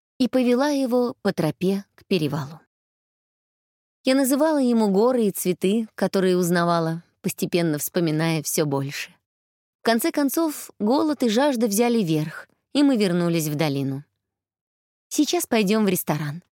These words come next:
сообщила я, понимая, что выбора нет.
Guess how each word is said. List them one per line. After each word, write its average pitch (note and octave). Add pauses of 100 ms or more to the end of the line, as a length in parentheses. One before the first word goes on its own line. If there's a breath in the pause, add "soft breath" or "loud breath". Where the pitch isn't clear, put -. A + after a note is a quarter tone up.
(260)
сообщила F3
я, F#3+ (340)
понимая, A#3+
что G#3+
выбора E3+
нет. D#3